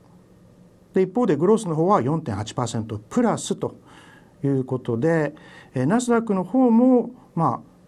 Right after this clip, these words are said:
四パーセント近く上がってるということですから、えー、繰り返しになりますけれども、グロースが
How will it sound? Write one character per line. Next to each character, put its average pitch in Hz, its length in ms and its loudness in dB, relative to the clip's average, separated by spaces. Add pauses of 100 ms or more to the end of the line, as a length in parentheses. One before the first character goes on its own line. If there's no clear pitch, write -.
(220)
四 151 180 2
パ 147 100 2
ー 135 40 2
セ 139 120 -4
ン 127 60 -4
ト 156 100 -6
近 139 260 -4
く 165 200 -2
上 - 20 -2
が 113 240 -2
っ 113 60 -6
て 113 120 -8
る 107 100 -6
と 117 100 -10
い - 20 -6
う - 20 -8
こ 113 100 -8
と 113 80 -8
で 113 100 -6
す 113 100 -12
か 170 80 -4
ら、 185 300 0 (340)
え 123 100 -4
ー、 - 40 -4
繰 131 100 -2
り 131 60 0
返 131 160 -2
し 123 40 -8
に 127 60 -4
な 131 80 -2
り 139 80 -2
ま 151 100 -2
す - 80 -10
け 151 80 -2
れ 139 60 0
ど 165 100 -2
も、 196 160 0
グ 123 120 -2
ロ 143 100 4
ー 156 40 0
ス 151 120 -6
が 113 260 -2